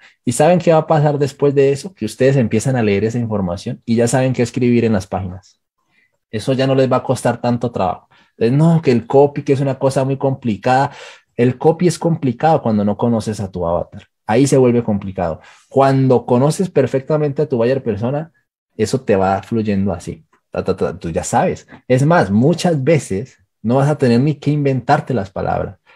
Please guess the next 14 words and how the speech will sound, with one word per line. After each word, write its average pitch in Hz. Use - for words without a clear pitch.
En 117
las 110
mismas 170
páginas 165
de 107
tu -
investigación 104
va 123
a 139
estar 151
exactamente 214
lo 160
que 139
debes, 160